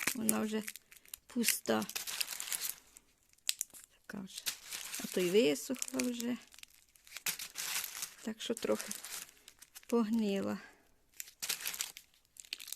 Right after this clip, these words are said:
О. Не дуже багато, но трошки є.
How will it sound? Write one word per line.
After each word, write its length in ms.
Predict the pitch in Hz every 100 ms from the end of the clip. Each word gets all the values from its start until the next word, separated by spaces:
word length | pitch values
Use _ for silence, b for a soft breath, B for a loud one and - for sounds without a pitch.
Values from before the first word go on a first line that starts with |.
| - - - - - - - - - - - - - - - - - - _ - - - - -
О. 20 | 208 185 - - B B B _ _ _ _ - - _ - - _ _ _
Не 180 | 214 202
дуже 300 | 240 302 294
багато, 580 | 285 269 285 285 - 277 B B B -
но 120 | 226
трошки 460 | - 240 - - 247
є. 260 | 208 202